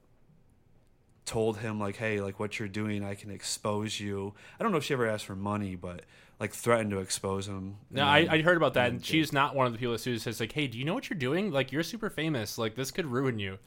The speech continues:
Speaker 1: Okay, 'cause the, the way, the way, 'cause I didn't read it or anything, so I heard on, um, a po-, or a clip on Twitter or something,
Speaker 2: Mm-hmm.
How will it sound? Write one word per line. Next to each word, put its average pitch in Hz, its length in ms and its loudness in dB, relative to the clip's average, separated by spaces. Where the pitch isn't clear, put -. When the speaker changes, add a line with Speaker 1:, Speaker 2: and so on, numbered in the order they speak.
Speaker 1:
Okay, 139 240 4
'cause 165 160 0
the, 139 280 2
the 147 140 0
way, 180 400 6
the 135 160 0
way, 156 320 6
'cause - 140 -4
I 147 80 8
didn't 143 260 4
read 127 180 0
it 139 100 0
or 151 60 2
anything, 147 360 0
so - 180 -2
I 113 220 4
heard 120 200 2
on, 110 280 2
um, 95 380 -4
a - 60 -18
po-, 104 240 -2
or 98 160 -4
a 87 200 -8
clip - 260 -4
on 92 320 -6
Twitter 104 280 -4
or 92 60 -6
something, 98 340 -6
Speaker 2:
Mm-hmm. 104 200 -2